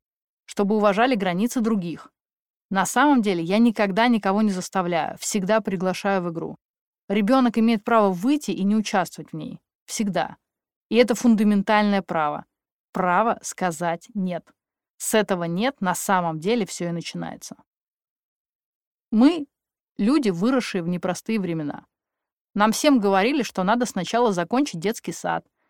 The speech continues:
потом школу, потом университет, потом работать, купить дом или квартиру, родить детей, наживать благо.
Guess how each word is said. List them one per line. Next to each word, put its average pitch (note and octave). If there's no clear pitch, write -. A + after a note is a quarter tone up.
потом A3+
школу, G3
потом F3+
университет, A#3
потом G#3
работать, G3+
купить G3+
дом B3
или A#3+
квартиру, F#3+
родить E3
детей, F3
наживать F#3
благо. D#3